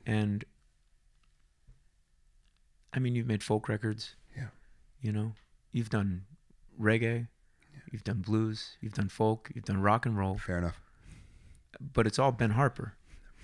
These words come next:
Speaker 1: It's not, it's all, it's,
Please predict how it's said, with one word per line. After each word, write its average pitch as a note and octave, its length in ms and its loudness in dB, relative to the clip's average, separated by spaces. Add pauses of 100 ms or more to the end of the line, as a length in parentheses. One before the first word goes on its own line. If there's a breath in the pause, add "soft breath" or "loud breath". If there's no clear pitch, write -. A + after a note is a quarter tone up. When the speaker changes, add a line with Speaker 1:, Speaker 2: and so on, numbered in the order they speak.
(140)
Speaker 1:
It's B2 220 2
not, B2 280 4 (680)
it's A#2+ 200 2
all, A2+ 460 4 (960 soft breath)
it's, B2 200 2